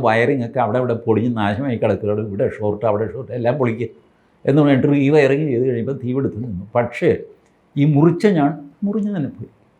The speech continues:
ശ്രീരാമൻ്റെ കോദണ്ഡത്തിൻ്റെ ഞാൺ മുറിച്ച മിടുക്കന്മാരാണ് ഹിന്ദുക്കൾ. അതുകൊണ്ടാണ് ഞാൻ ആ അമ്പലത്തിൻ്റെ പേര് പറയാത്തത്. ഇതുപോലെ ഈ ഉഗ്രമൂർത്തിയായ ദേവിയെ ശാന്തമൂർത്തിയാക്കാൻ ഇവർ തീരുമാനിച്ചു.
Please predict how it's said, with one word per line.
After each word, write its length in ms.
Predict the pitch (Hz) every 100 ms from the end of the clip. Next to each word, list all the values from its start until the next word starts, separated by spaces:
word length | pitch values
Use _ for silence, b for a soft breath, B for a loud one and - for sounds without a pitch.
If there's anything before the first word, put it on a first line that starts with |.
| _ _ _ _ _ _ _ _ -
ശ്രീരാമൻ്റെ 720 | 175 170 185 233 254 175 - - -
കോദണ്ഡത്തിൻ്റെ 680 | 127 147 151 151 - 143 123 139 127
ഞാൺ 180 | 117 151
മുറിച്ച 280 | 156 139 - 127
മിടുക്കന്മാരാണ് 680 | 104 120 165 160 - 135 110 85
ഹിന്ദുക്കൾ. 360 | 113 90 - - _ - - _ _ _ _ _ _ _ _ -
അതുകൊണ്ടാണ് 340 | 113 131 135 135
ഞാൻ 100 | 120 117
ആ 20 | 120
അമ്പലത്തിൻ്റെ 520 | 107 110 - 110 95 - -
പേര് 180 | 101 101
പറയാത്തത്. 440 | 87 90 78 _ 131 _ _ b b b b 127
ഇതുപോലെ 420 | 156 208 190 156 101 92 - _ _ _ _ _ - 123
ഈ 20 | 151 -
ഉഗ്രമൂർത്തിയായ 760 | 113 160 175 165 139 117 113 98 104 104
ദേവിയെ 400 | 98 110 107 98 107 - _ _ -
ശാന്തമൂർത്തിയാക്കാൻ 1000 | 117 143 160 151 117 113 107 95 98 101 -
ഇവർ 120 | 98 110 -
തീരുമാനിച്ചു. 480 | 90 90 95 -